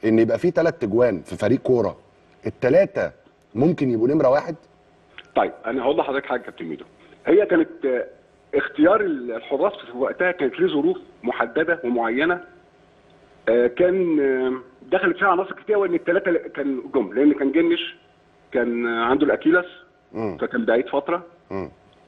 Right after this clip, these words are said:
Speaker 2: آه، كابتن محمد عواد كان الناس بيكلموه، راح الظروف بتاعته اتعطلت شويه
Speaker 1: مم.
Speaker 2: لاخر، آه، وقت في القيد.
Speaker 1: مم.
Speaker 2: آه، راح جابوا كابتن محمد ابو جبل.
Speaker 1: مم.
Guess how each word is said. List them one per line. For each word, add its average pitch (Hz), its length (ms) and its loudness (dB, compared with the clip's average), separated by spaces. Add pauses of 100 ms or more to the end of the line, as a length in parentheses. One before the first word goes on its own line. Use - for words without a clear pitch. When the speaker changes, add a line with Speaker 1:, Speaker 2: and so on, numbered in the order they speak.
(180)
Speaker 2:
آه، 120 300 2
كابتن - 280 -4
محمد 151 280 2
عواد 139 240 4
كان 143 220 -4
الناس 143 320 0
بيكلموه، 131 600 0 (280)
راح - 180 -6
الظروف 135 380 -2
بتاعته 127 300 -2
اتعطلت 139 440 -2
شويه 165 360 -2 (240)
Speaker 1:
مم. 98 240 -6 (100)
Speaker 2:
لاخر، 143 540 2 (320)
آه، 113 40 -2
وقت 143 260 2
في - 80 -16
القيد. 175 320 -4 (440)
Speaker 1:
مم. 92 200 -8 (680)
Speaker 2:
آه، 120 440 2 (420)
راح 139 200 0
جابوا 190 420 0 (160)
كابتن 160 200 -8
محمد 180 240 -2
ابو 180 120 2
جبل. 180 220 0 (580)
Speaker 1:
مم. 104 220 0